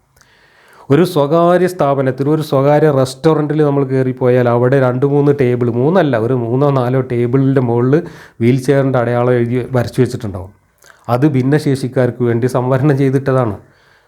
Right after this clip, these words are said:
ഒരു സ്വകാര്യ ഹോട്ടലിൽ അല്ലെങ്കിൽ സ്വകാര്യ നെ-, ഏഹ്, റെസ്റ്റോറൻറ്റിൽ ഭക്ഷണം കഴിക്കാനുള്ള ടേബിൾ പോലും ഭിന്നശേഷിക്കാർക്ക് വേണ്ടിയിട്ട് മാറ്റി വെച്ചിട്ടുണ്ട്.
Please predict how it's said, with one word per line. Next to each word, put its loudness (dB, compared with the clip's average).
ഒരു 4
സ്വകാര്യ 2
ഹോട്ടലിൽ 0
അല്ലെങ്കിൽ -2
സ്വകാര്യ 0
നെ-, -2
ഏഹ്, 2
റെസ്റ്റോറൻറ്റിൽ 0
ഭക്ഷണം 0
കഴിക്കാനുള്ള 0
ടേബിൾ 2
പോലും 0
ഭിന്നശേഷിക്കാർക്ക് -2
വേണ്ടിയിട്ട് -2
മാറ്റി -2
വെച്ചിട്ടുണ്ട്. -4